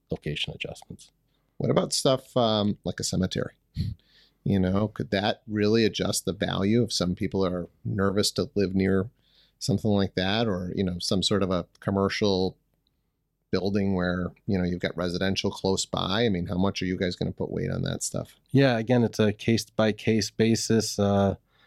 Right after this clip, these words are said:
Speaker 1: uh, it all depends h-, how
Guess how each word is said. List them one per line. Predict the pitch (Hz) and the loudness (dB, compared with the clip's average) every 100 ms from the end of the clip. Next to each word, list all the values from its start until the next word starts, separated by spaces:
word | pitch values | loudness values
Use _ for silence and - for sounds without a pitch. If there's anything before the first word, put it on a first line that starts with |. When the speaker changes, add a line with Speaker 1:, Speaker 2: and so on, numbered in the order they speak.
| _ _ _ _ - | _ _ _ _ -2
Speaker 1:
uh, | 98 95 92 | 2 2 2
it | 98 | 2
all | 98 104 101 - _ _ - | 4 2 0 -6 _ _ -12
depends | - - 107 107 101 - - - - _ - | -2 2 6 6 4 0 -6 -12 -18 _ -10
h-, | - - _ _ | -10 -10 _ _
how | - 107 104 104 87 | -4 0 2 2 0